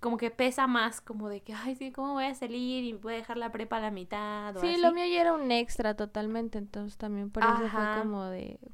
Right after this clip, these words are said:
Speaker 2: pues ya, o sea, tengo la
Speaker 1: Sí.
Speaker 2: opción de, de salirme, y es muy triste, pero lo bueno es que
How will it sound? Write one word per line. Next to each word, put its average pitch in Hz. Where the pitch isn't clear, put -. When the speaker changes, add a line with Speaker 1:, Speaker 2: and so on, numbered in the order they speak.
Speaker 2:
pues 214
ya, 196
o 214
sea, 208
tengo 240
la 240
Speaker 1:
Sí. 208
Speaker 2:
opción 262
de, 202
de 220
salirme, 302
y 311
es 311
muy 320
triste, 220
pero 247
lo 262
bueno 294
es 302
que 226